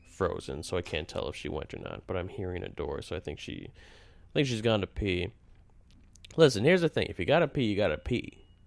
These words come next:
You know, I'm not anti-pee. I'm not trying to stop people from peeing. That's not my M O. Um, you know, I'm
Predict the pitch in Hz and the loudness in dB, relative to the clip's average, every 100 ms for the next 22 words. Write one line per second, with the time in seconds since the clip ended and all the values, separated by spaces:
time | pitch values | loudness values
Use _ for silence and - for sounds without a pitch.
0 | - - - - - - 110 107 104 120 | -20 -20 -20 -20 -6 0 4 4 4 4
1 | 139 131 117 110 - 85 - 95 92 107 | 4 2 2 -2 0 -2 0 0 2 2
2 | - 95 87 - 90 85 87 - - - | 0 -2 -2 0 0 0 -4 -8 -10 -12
3 | - 78 50 - - - - - - 98 | -10 -8 -8 -12 -14 -20 -20 -20 0 0
4 | - 110 98 90 87 82 82 69 - - | 2 0 2 2 2 2 -2 -4 -8 -12
5 | - - - - - - 92 90 85 80 | -16 -20 -20 -20 -20 -4 0 0 0 -2
6 | 85 95 - - - 98 92 87 85 104 | -6 -12 -20 -20 -10 -4 -2 0 2 0